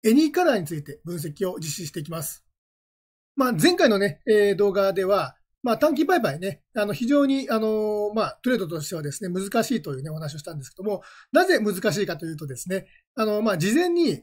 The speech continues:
ある程度のですね、えー、値動きとか、あー、目標値のね、えー、予想を立てながら、まあ、シナリオというんですけども、シナリオをね、えー、立てながら戦わないとですね、もう、あのー、勘のトレードになってしまうんですよね。まあ、そこでですね、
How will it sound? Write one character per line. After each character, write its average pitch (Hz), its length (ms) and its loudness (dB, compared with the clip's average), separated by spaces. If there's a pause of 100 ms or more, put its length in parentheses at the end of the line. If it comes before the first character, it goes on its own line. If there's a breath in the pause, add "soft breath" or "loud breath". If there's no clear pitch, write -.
あ 208 100 -2
る 247 100 0
程 349 200 2
度 254 120 2
の 170 60 -2
で 147 120 -4
す - 120 -12
ね、 180 220 -6 (160)
え 196 360 2
ー、 - 20 -4
値 277 180 2
動 330 100 2
き - 60 -10
と 165 140 -6
か、 156 280 -8 (140)
あ 180 360 -2
ー、 - 20 -4
目 202 200 -2
標 392 240 4
値 - 160 -6
の 151 160 -6
ね、 165 220 -8 (220)
え 208 60 4
ー、 - 20 -
予 220 80 4
想 262 140 -2
を - 20 0
立 285 140 -2
て 285 60 -4
な 277 120 4
が 220 100 2
ら、 - 160 -8
ま 190 80 -4
あ、 - 60 -4
シ 240 160 0
ナ 277 120 6
リ 269 140 2
オ 277 80 -2
と 277 80 -2
い 262 120 -2
う 233 40 -12
ん 277 60 -12
で 190 80 -8
す - 80 -12
け 147 60 -12
ど 151 60 -8
も、 165 200 -8 (360 soft breath)
シ 233 120 -2
ナ 285 160 6
リ 294 120 4
オ 320 60 0
を 302 80 -2
ね、 302 200 -6 (140)
え 254 40 -6
ー、 226 60 2
立 240 180 -2
て 330 80 0
な 349 140 0
が 330 100 0
ら 320 80 4
戦 311 340 -2
わ 330 80 2
な 277 100 2
い 190 60 2
と 147 80 -4
で 147 80 -8
す 139 100 -10
ね、 190 200 -6 (260 soft breath)
も 233 220 2
う、 - 60 -18
あ 214 100 -2
の 196 380 -2
ー、 151 100 -14
勘 370 320 0
の 349 120 2
ト 339 140 4
レ 330 80 8
ー 285 40 4
ド 240 40 6
に 185 80 4
な 180 60 -2
っ - 20 -2
て 165 80 -6
し 143 100 -8
ま 147 100 -6
う - 20 -
ん - 20 -12
で 120 60 -14
す 147 100 -14
よ 151 60 -10
ね。 196 240 -6 (840)
ま 233 100 2
あ、 - 20 2
そ - 120 -2
こ 294 140 0
で 349 80 0
で 320 160 2
す 196 140 -4
ね、 220 260 0